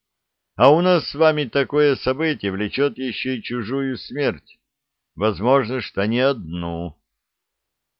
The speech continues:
Но отчего вы так дурно обо мне думаете? Я что,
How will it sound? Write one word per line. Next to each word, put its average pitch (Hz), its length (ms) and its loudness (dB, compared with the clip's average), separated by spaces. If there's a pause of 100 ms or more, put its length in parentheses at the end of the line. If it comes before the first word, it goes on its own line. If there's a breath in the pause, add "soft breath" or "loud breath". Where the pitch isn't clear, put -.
(560)
Но 58 180 -12
отчего - 420 -8
вы 127 120 -6
так 127 200 0
дурно 110 340 0
обо 95 180 0
мне 123 200 0
думаете? 80 640 -4 (440)
Я 110 420 4
что, 82 400 -6